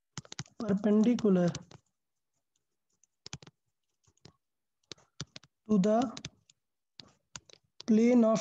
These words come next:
triangle। समझ आया क्यों ये important हो जाता है? क्योंकि इसमें idea थोड़ा सा अलग आ गया है।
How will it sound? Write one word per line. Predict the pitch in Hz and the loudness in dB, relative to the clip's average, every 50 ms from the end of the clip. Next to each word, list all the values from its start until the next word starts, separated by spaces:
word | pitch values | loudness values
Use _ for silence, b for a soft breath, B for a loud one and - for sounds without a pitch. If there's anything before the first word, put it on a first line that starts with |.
| 220 - | -2 -2
triangle। | 208 196 185 180 180 175 180 175 175 160 - - - _ _ _ _ _ _ _ _ _ _ _ _ _ - - _ _ _ _ _ - - - _ _ _ _ _ _ _ _ _ _ _ _ _ _ _ _ _ _ _ _ _ _ _ _ _ _ _ _ _ _ _ _ _ _ _ _ _ _ _ _ _ _ _ _ _ _ _ _ _ _ _ _ _ _ _ | -2 0 2 2 2 2 2 2 0 -2 -2 -6 -18 _ _ _ _ _ _ _ _ _ _ _ _ _ -20 -20 _ _ _ _ _ -20 -20 -20 _ _ _ _ _ _ _ _ _ _ _ _ _ _ _ _ _ _ _ _ _ _ _ _ _ _ _ _ _ _ _ _ _ _ _ _ _ _ _ _ _ _ _ _ _ _ _ _ _ _ _ _ _ _ _
समझ | - - 220 233 240 240 | -4 0 0 2 2 2
आया | 233 226 226 233 262 294 - - _ _ _ _ _ _ _ _ _ _ _ - | 2 0 0 0 -2 -4 -6 -10 _ _ _ _ _ _ _ _ _ _ _ -2
क्यों | - 233 240 247 | 0 2 2 4
ये | 247 240 | 4 4
important | 240 233 202 240 233 208 220 233 226 202 | 2 2 2 0 0 0 2 2 2 2
हो | 208 220 | 2 0
जाता | 196 220 214 196 233 | 0 0 0 0 0
है? | 233 | 0
क्योंकि | 226 - 254 226 269 | 0 0 0 0 0
इसमें | 240 - 254 262 247 | 0 2 2 2 2
idea | 214 208 196 226 262 262 | 2 2 2 2 2 2
थोड़ा | 202 220 208 202 196 | 0 0 0 0 0
सा | 185 - 226 254 | 0 0 -2 -2
अलग | - - 247 220 214 214 202 185 | -2 -2 0 0 2 2 2 0
आ | 185 175 175 | 0 0 0
गया | 170 180 180 175 170 | 0 0 2 0 0
है। | 165 | -2